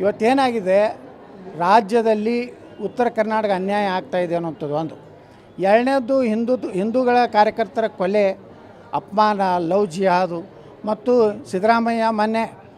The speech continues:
ಏನೋ ಮಂಡಿಸಿದಂಥ ಬಜೆಟ್‌ನಲ್ಲಿ ಇವತ್ತು ಸುಮಾರು ಇಪ್ಪತ್ತು ಸಾವಿರ ಕೋಟಿ ರೂಪಾಯಿ ಬರೀ ಮುಸ್ಲಿಮರಿಗೆ ಕೊಟ್ಟಿದ್ದಾರೆ.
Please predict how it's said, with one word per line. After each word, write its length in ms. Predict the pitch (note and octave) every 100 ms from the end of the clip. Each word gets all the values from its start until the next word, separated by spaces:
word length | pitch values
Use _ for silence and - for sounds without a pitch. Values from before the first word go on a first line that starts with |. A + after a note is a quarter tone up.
| - - - -
ಏನೋ 300 | G3 A3+ A3
ಮಂಡಿಸಿದಂಥ 580 | F#3+ G#3 G3 G#3 G3+ G3+
ಬಜೆಟ್‌ನಲ್ಲಿ 840 | D#3 E3+ G#3+ G3 F#3 D3+ D#3 F#3+ - - C3+ B2+ - - - - - F#3+
ಇವತ್ತು 400 | A3 B3+ C4 B3
ಸುಮಾರು 500 | A3+ A#3+ B3+ B3+ B3+
ಇಪ್ಪತ್ತು 420 | G#3+ - B3+ -
ಸಾವಿರ 220 | A#3 B3+
ಕೋಟಿ 260 | A#3+ B3 A3
ರೂಪಾಯಿ 200 | A3 A3+
ಬರೀ 140 | A#3
ಮುಸ್ಲಿಮರಿಗೆ 500 | A#3 G3 A#3+ B3 A#3+
ಕೊಟ್ಟಿದ್ದಾರೆ. 400 | A#3 G#3+ G#3 D3+